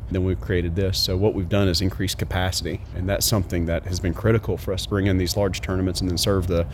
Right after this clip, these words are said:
community here in Murfreesboro as well. You know, each one of these tournaments that we have that comes in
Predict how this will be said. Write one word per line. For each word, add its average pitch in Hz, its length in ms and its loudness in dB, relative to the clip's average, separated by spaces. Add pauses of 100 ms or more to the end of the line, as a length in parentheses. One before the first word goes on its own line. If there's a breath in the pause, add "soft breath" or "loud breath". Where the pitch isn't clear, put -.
community 113 360 8
here 113 140 4
in 92 80 4
Murfreesboro 95 640 0
as 82 120 -2
well. 98 340 -2 (140)
You 92 120 0
know, 85 120 2
each 98 220 0
one 120 100 4
of 98 60 2
these 92 140 0
tournaments 101 440 0
that - 120 -2
we 87 100 0
have 95 280 2
that 85 140 -6
comes 95 300 0
in 95 300 2